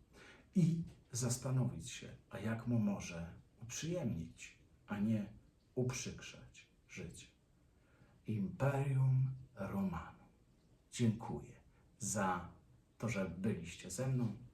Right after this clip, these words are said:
za wszystkie wasze komentarze, uwagi, lajki, udostępnienia. Trzymajcie się, niech wam się sprzedaży na tym rynku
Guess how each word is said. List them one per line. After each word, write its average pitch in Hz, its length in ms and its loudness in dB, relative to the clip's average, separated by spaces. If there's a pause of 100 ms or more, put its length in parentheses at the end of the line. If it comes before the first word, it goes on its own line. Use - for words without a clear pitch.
za 117 240 2
wszystkie - 500 -2
wasze 82 320 -6
komentarze, 101 680 -2
uwagi, 95 440 -2
lajki, 101 440 -2 (100)
udostępnienia. 110 800 0 (580)
Trzymajcie 151 640 6
się, 113 340 2 (400)
niech 117 280 6
wam 107 240 4
się 98 220 -2 (300)
sprzedaży 92 1000 0 (220)
na 107 140 2
tym 95 420 0 (300)
rynku 92 720 4